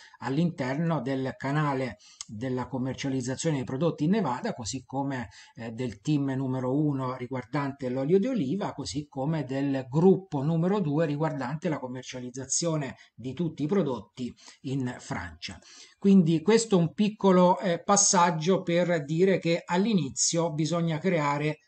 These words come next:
gli utenti. Quindi ora andremo a creare qualche utente e poi dopo ci occuperemo della creazione dei gruppi.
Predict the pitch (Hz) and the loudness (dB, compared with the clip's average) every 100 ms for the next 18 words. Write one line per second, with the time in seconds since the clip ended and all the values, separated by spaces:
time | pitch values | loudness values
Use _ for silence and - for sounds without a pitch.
0 | _ 135 165 151 117 104 135 147 165 165 | _ 0 0 0 -2 -6 -4 -2 2 4
1 | 180 151 160 180 156 - 151 165 180 156 | 4 2 2 2 0 -4 -2 4 6 6
2 | 139 - - - _ 175 165 220 294 190 | 0 -6 -16 -20 _ 2 2 2 4 4
3 | 131 135 - 233 - 320 - 156 156 185 | 2 -4 2 2 2 -2 -4 0 2 2
4 | 147 - 190 190 165 151 175 190 143 165 | 2 2 0 0 -4 -2 -2 0 0 -2
5 | 139 123 139 156 165 - 139 131 135 139 | -2 -4 -4 -4 0 0 0 -2 -4 -8
6 | _ _ 120 143 139 104 - - | _ _ -2 0 0 -4 -12 -16